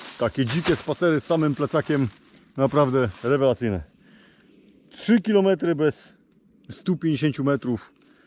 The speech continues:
Taki dystans dziś pokonałem po tych wysokich skałach. To był dobry trening. E, i co? Czas do stajenki, kimać, dziś na dziko.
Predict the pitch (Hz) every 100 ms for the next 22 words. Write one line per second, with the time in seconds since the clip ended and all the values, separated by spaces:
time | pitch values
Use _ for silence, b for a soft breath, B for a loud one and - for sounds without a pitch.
0 | B B - 147 139 139 147 - 127 117
1 | 127 - 131 135 135 123 104 B B B
2 | - B B B B - 135 135 - B
3 | B B B B B B B B B B
4 | B _ 139 151 151 - - 131 101 90
5 | B B B B - _ _ _ _ _
6 | _ _ - 185 143 143 135 117 101 104
7 | 98 85 - _ _ b b b - 117
8 | 117 117 104 85 73 _ _ _ - 160
9 | 147 117 135 - 143 143 113 113 92 80
10 | - 139 117 - - 98 143 127 135 117
11 | 120 92